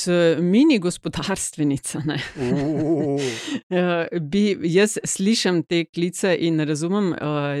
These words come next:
Speaker 1: po, radi bi gospodarstveniki predvidljivo okolje. Veš, kaj mi pade na pamet takoj ob tem, ne? Ehm, naše, eh,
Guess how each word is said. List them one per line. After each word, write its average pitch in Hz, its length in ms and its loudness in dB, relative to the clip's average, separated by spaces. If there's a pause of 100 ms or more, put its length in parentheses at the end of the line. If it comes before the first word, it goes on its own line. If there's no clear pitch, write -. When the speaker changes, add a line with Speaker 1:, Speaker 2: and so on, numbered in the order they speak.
(300)
Speaker 1:
po, 160 180 -2 (240)
radi 165 420 2
bi 170 240 0
gospodarstveniki 160 1120 -4
predvidljivo 160 720 -4
okolje. 151 560 -2 (260)
Veš, 196 220 -2
kaj 190 140 -2
mi 180 100 0
pade 156 320 -2
na 151 120 -4
pamet 156 460 -4 (180)
takoj 156 360 0
ob 139 160 -2
tem, 143 260 -6
ne? 135 200 -10 (520)
Ehm, 151 380 -4 (120)
naše, 214 580 2 (260)
eh, 170 220 -2